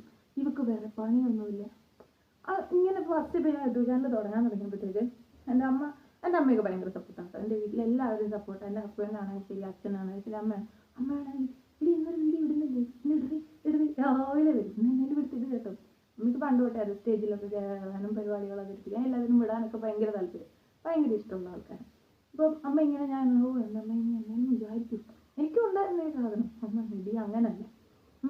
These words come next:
എന്തെങ്കിലും ഒരു കഥ പറഞ്ഞു തന്നു. പണ്ട് ഒരാൾ പട്ടണത്തിൽ നിന്ന് സ്വന്തം ഗ്രാമത്തിലേക്ക്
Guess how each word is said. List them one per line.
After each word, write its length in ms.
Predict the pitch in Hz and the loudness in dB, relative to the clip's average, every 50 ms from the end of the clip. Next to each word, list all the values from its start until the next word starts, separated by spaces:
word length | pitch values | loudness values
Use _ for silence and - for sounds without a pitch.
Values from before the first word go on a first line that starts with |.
| 285 262 | 6 6
എന്തെങ്കിലും 280 | 254 247 247 233 233 | 8 8 8 6 6
ഒരു 80 | 226 233 226 - | 2 0 0 0
കഥ 120 | 254 247 247 220 | 0 2 2 0
പറഞ്ഞു 180 | 208 202 202 180 | 0 -2 -6 -8
തന്നു. 140 | 170 170 - - - - _ _ _ _ _ - | -8 -10 -14 -18 -20 -20 _ _ _ _ _ -2
പണ്ട് 320 | 233 233 240 233 220 214 247 - - - - _ - - _ _ _ - - | 2 4 6 6 6 4 0 -4 -8 -16 -20 _ -20 -20 _ _ _ -8 0
ഒരാൾ 320 | 339 349 311 262 233 196 190 185 - - - _ _ _ _ _ - | 2 4 4 4 2 0 -4 -6 -8 -10 -20 _ _ _ _ _ -8
പട്ടണത്തിൽ 420 | 269 254 240 247 247 240 226 220 214 | -6 -4 2 4 6 6 6 4 2
നിന്ന് 120 | 214 226 226 | 0 0 0
സ്വന്തം 220 | 220 208 214 220 226 233 | -2 -2 -2 0 0 2
ഗ്രാമത്തിലേക്ക് 580 | 233 233 233 233 214 196 208 185 175 - - | 2 2 2 2 2 2 0 -4 -6 -6 -6